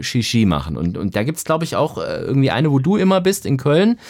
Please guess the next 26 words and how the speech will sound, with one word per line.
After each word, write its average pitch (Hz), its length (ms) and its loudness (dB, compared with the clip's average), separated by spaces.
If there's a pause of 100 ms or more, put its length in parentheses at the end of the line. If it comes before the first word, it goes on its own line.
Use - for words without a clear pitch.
(240)
die - 80 0
auch 135 160 -2
total 143 380 -2
bekannt 165 340 -4
ist, 170 160 -4
wo 151 140 -2
es, 147 140 -6
wo 139 60 -4
es 131 80 -4
auch 151 120 0
mal 147 140 0
viele 170 260 -2
Fotos 131 380 0
und, 104 180 0
und, 101 180 -2
und 117 180 0
Videos 110 300 2
und 82 80 -2
so 78 100 -2
von 82 240 -2
dir 78 140 0
gibt, 71 240 -6
ne, 90 120 0
die 101 80 -4
du 82 100 -4
postest. 69 580 -8